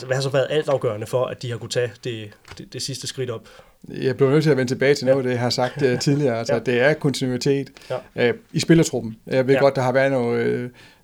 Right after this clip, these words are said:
Speaker 2: noget, nogle træner, som har, øh, skiftet lidt, øh, i den periode her også.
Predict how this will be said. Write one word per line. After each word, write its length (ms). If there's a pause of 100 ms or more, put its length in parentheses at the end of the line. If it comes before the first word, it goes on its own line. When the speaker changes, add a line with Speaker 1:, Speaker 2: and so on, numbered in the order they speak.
Speaker 2:
noget, 480
nogle 140
træner, 300
som 240
har, 260
øh, 300
skiftet 320
lidt, 180
øh, 300 (180)
i 100
den 160
periode 300
her 120
også. 200